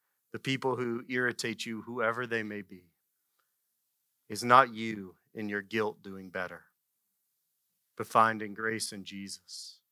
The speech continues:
to want to love like Jesus. Take some time this Advent to open First Corinthians thirteen.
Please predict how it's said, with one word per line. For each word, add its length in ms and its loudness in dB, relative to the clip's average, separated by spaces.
to 80 -10
want 220 -2
to 80 -4
love 460 -4
like 260 4
Jesus. 800 -14
Take 180 10
some 140 0
time 320 10
this 160 0
Advent 340 -2
to 80 -4
open 340 6
First 320 0
Corinthians 500 -4
thirteen. 440 -2